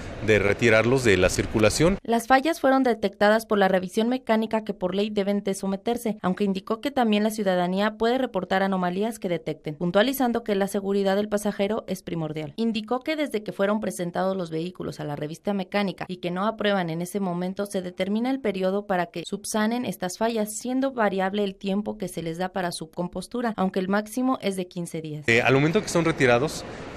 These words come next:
Speaker 1: eh, les pedimos a los empresarios que tengan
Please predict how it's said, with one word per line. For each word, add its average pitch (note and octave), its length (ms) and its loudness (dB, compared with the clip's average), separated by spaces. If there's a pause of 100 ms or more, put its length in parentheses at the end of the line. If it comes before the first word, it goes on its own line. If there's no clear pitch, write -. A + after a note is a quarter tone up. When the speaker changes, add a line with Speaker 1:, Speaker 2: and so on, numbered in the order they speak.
Speaker 1:
eh, A2 320 6
les A2 180 4
pedimos B2+ 400 4
a C#3 60 6
los A2+ 160 2
empresarios A2+ 680 2 (380)
que A2 80 6
tengan A2+ 640 4